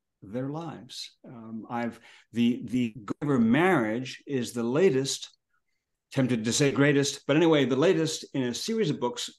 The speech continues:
based on the original Go-Giver, which I co-authored with a friend of mine back in two thousand eight. So it's been, uh, quite a few years, and all of them are aimed at sort of different facets of our lives. One, there's one about leadership, there's one about different things, but,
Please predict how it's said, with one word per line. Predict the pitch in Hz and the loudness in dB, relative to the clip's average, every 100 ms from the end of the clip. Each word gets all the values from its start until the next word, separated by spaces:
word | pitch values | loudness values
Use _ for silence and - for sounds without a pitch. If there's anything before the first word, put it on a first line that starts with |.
| - | -6
based | - 151 - 135 | 2 2 0 -2
on | 127 | 0
the | 127 | 0
original | 120 160 151 127 | 0 -2 -2 -2
Go-Giver, | 117 104 107 113 | -4 -4 -6 -6
which | 110 | -6
I | 117 | -8
co-authored | - 135 131 117 123 104 | -6 -4 -4 -4 -8 -10
with | 107 | -10
a | |
friend | - 117 | -6 -2
of | 117 | -2
mine | 117 110 | -2 -4
back | 107 117 127 | -6 -8 -6
in | 120 113 110 147 | -6 -4 -6 -10
two | 139 | -10
thousand | 123 117 107 - | -8 -10 -10 -6
eight. | 151 - - _ _ _ _ _ - | -6 -6 -14 _ _ _ _ _ -8
So | - 113 | -2 -2
it's | 113 | -2
been, | - 120 113 117 | -4 0 0 0
uh, | 113 107 - | -4 -10 -10
quite | 123 139 | -8 -8
a | |
few | 139 165 | -4 -2
years, | 127 113 135 - | -2 -2 -6 -8
and | 123 120 120 - | -4 -4 -4 -4
all | 151 196 | -2 0
of | 208 160 | 0 0
them | 156 156 - | 0 0 -4
are | 139 127 123 120 _ _ _ _ _ _ 160 | -4 -4 -4 -8 _ _ _ _ _ _ 2
aimed | 160 175 175 170 147 | 4 4 2 -2 -6
at | 135 | -8
sort | - 135 | -6 -6
of | 110 | -6
different | 135 131 - | -6 -6 -8
facets | - 151 147 151 175 - | -6 -2 0 0 -6 -8
of | - 131 | -6 -4
our | 123 120 | -2 -2
lives. | 123 165 165 165 151 123 | -4 -4 -4 -4 -4 -6
One, | 113 | -12
there's | 104 | -12
one | 107 | -12
about | 101 98 127 | -12 -12 -12
leadership, | 147 170 165 - 165 156 | -8 -6 -6 -6 -8 -10
there's | - 101 | -14 -14
one | 135 120 | -14 -14
about | 131 220 139 | -14 -16 -8
different | 147 147 139 135 | -6 -4 -6 -4
things, | 135 123 | -2 -4
but, | - 120 117 | -4 -4 -4